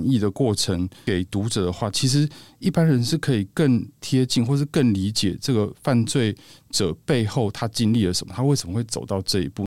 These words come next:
那我觉得也不一定是让大家可以更合理的去判断说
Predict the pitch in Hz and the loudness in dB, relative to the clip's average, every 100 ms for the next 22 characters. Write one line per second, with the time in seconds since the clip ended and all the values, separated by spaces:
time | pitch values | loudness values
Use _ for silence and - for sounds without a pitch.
0 | 147 147 104 113 104 110 123 104 - 170 | 2 2 2 2 0 0 0 -4 0 0
1 | 151 151 156 139 131 123 127 - 104 90 | 4 4 4 2 0 -2 -4 0 0 0
2 | - 156 127 117 107 98 107 101 113 90 | 0 2 4 4 4 2 0 0 2 0
3 | 87 - - 117 117 107 113 | -2 -4 -2 -2 2 0 0